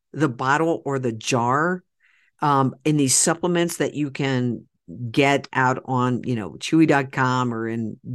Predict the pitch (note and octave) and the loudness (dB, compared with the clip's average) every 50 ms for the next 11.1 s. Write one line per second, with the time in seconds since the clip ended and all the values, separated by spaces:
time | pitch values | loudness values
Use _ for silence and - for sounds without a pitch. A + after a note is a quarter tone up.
0 | A#2 A#2+ - C#3+ C3+ C#3+ C3 - - - - - C3 C3 B2+ - C3 B2 C3 - | -8 -2 -2 0 0 0 -2 -2 -4 -10 -6 -2 0 0 0 -2 -4 -4 -4 -4
1 | - C3 B2+ B2+ B2 A#2+ B2 - - _ _ _ - B2 B2 A#2+ - - C3+ C3 | -4 -4 -2 0 0 0 0 -2 -6 _ _ _ -12 -10 -8 -6 0 2 2 2
2 | A#2 - - C#3 A#2+ - B2+ B2 B2 A#2 A2+ - - - - - - - - - | 2 0 -2 -2 -2 -2 -4 -4 -4 -4 -4 -6 -8 -12 -12 -14 -20 -20 -20 -20
3 | - _ - F#3 F#3 F3 E3+ D#3+ D#3 D#3 - _ _ _ _ _ _ _ _ _ | -20 _ 2 4 6 6 6 4 2 -2 -6 _ _ _ _ _ _ _ _ _
4 | _ _ _ - _ _ _ _ _ _ _ _ _ _ _ _ _ _ _ _ | _ _ _ -20 _ _ _ _ _ _ _ _ _ _ _ _ _ _ _ _
5 | C#3+ C#3 F3 D#3+ E3 - G#3 A#3 C4+ D#4 E4 F4 D#4 A3+ F3 E3 D#3 D#3 D3 C#3 | -2 -2 -2 -2 4 4 4 6 6 6 4 4 2 2 4 4 4 4 2 0
6 | - C3+ C#3 C3 C3 A#2+ A#2+ - C3+ A#2 A2+ A2 G2+ E2+ C2 - - - _ _ | -2 -4 -2 -2 -2 -2 0 0 0 2 2 0 -2 -4 -6 -8 -16 -20 _ _
7 | _ _ _ _ _ _ _ _ _ _ _ - C#3 C#3+ C3 C3+ - F#3+ F3 A3+ | _ _ _ _ _ _ _ _ _ _ _ -2 0 0 0 2 0 0 2 2
8 | G#3+ G#3+ A3 G#3+ G#3 G3+ G#3 - - - _ - - - - A3+ - G#3 G#3+ - | 2 4 4 6 6 6 4 4 -2 -12 _ -10 -8 -6 -6 -2 -2 -2 2 4
9 | G3 F#3+ F3 D3 - D#3+ E3+ F3 F3 F3 F#3+ F3+ - E3+ D3+ D3 C#3+ C#3+ C3+ - | 4 4 4 2 2 2 2 2 2 0 0 -2 0 0 2 2 2 0 0 -2
10 | C3 C3+ C3+ C3+ B2 A#2 A#2 - - B2+ C3 C3 C3+ D3 C3+ D3+ D3+ D3+ D#3 D#3 | -2 -2 0 0 0 -2 -4 -4 -2 0 0 2 0 0 0 0 2 4 4 2
11 | D3 C3+ | 2 0